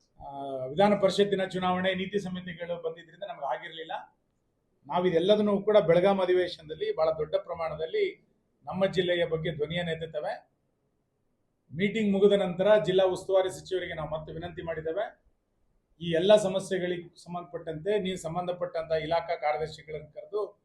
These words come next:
ಮಾತುಕತೆಗಳನ್ನ ಮಾಡಬೇಕು, ಇಲ್ಲ ಅಂತಂದ್ರೆ ಸಮಸ್ಯೆ ತೀವ್ರ ಆಗುತ್ತೆ.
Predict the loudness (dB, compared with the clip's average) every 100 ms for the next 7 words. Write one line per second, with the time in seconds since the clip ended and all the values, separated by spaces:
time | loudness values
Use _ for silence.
0 | _ _ -20 -8 -6 -4 -4 -2 -2 0
1 | -2 -2 -2 -4 -4 -6 -4 -4 -2 -4
2 | -4 -6 -10 -16 -16 -10 -4 -2 -2 -4
3 | -8 -10 -14